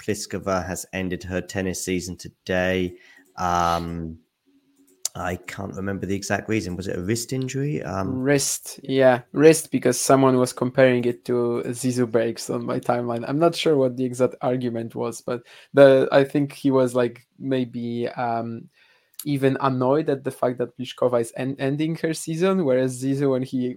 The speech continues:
Speaker 2: had an, had an injured wrist, he keep, kept playing without a backhand, basically slicing, uh,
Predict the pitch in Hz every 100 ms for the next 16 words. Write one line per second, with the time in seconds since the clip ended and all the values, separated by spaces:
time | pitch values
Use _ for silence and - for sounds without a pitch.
0 | 120 135 131 127 117 135 131 127 127 135
1 | 135 135 123 - 139 165 - - 135 123
2 | 143 - - 135 - - 131 123 120 117
3 | 117 127 123 117 113 - 117 113 117 -
4 | - 123 120 131 120 120 - 110 120 _
5 | _ _ _ - 117 117 120